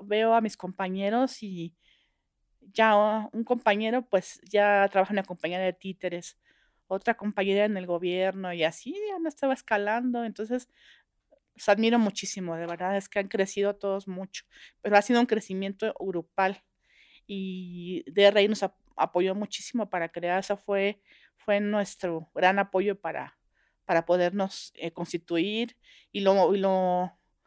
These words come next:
lo agradecemos muchísimo y lo más importante es que todos ahí tenemos una discapacidad psicosocial y está dirigido por personas con una discapacidad psicosocial, entonces no nos pueden contar,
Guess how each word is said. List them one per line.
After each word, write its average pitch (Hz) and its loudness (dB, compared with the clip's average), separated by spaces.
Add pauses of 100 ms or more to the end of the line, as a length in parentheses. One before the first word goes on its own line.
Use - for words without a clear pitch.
(200)
lo 190 2
agradecemos 190 6
muchísimo 220 -4
y 196 -2
lo 196 -2
más 196 0
importante 202 0
es - -6
que 214 -2 (1300)
todos 233 8
ahí 220 6
tenemos 208 0
una 214 2
discapacidad 190 -2
psicosocial 285 -4
y 214 0
está 190 2
dirigido 220 -2
por 185 -4
personas 208 -4 (360)
con 185 -2
una 214 4
discapacidad 190 0
psicosocial, 226 -6
entonces - -8 (720)
no 240 4
nos 254 6
pueden 233 6
contar, 190 -4